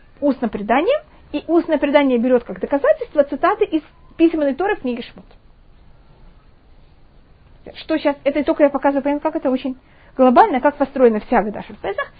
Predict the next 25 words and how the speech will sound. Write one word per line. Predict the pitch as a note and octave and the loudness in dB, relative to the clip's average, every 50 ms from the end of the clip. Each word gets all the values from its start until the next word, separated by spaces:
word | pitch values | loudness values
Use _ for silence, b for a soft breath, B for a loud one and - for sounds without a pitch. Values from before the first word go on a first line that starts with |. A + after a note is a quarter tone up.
| B B B B B | B B B B B
и | B3+ | 0
так | D4+ G4 G#4 G4 | 0 0 2 0
это | F4 F4+ D#4 | 0 0 2
будет | E4 F4 C#4+ - | 2 2 0 0
всё | - F4+ | -2 -2
построено | E4+ - D4 - - E4 F#4+ G#4 G#4 G4+ E4+ - - - - - - - - - | -2 -2 -4 -2 -2 -2 -2 0 -2 -4 -6 -8 -10 -20 -20 -20 -20 -16 -6 -2
до | B3 G#3 C4+ D#4+ F4+ | 0 2 2 2 2
десяти | D4 C4+ B3+ - - C#4+ | 2 -2 -4 -6 -6 -6
наказаний. | C4+ B3+ - A#3 G#3+ C#3 - - F#3 - - _ _ _ _ - - - - - - - _ _ _ - - - - _ - - - - - - - - - - - - - - - - - - - - - | -6 -4 -6 -8 -12 -12 -16 -20 -20 -20 -20 _ _ _ _ -20 -20 -20 -20 -20 -20 -20 _ _ _ -20 -20 -20 -20 _ -20 -20 -20 -20 -20 -20 -20 -20 -20 -20 -20 -20 -20 -20 -20 -20 -20 -20 -16 -10 -8
Вот | A#3 - | -6 -4
с | - | 0
этого | D4+ C#4+ C#4 C4 B3+ | 2 2 4 4 4
места, | C4 D4+ G4+ G#4+ - - F#4 C4+ | 4 4 2 0 -2 -2 -2 0
до, | B3+ E4 D#4 | 0 0 0
пока | - - - - F4 E4 | 0 -2 0 2 2 2
вы | E4 | 4
не | D4+ C#4+ | 4 2
доходите | C4 C#4+ - D4 - B3+ | 2 0 0 -2 -4 -4
до | G#3+ C4 | -4 -4
десяти | A3+ C4 A#3+ - A#3 | -4 -4 -6 -8 -8
наказаний, | B3+ A#3+ - C4 E4+ G#4+ A#4 F4+ | -8 -8 -6 -4 -2 -2 -2 -4
так | D#4+ C#4+ D4 | -6 -6 -6
построена | - C4+ - C4+ B3+ A#3+ A#3 A3 | -8 -12 -10 -8 -8 -6 -8 -8
вся | - - F#3+ | -10 -12 -12
Агада. | F3+ E3+ G3 A3+ - | -12 -10 -10 -8 -8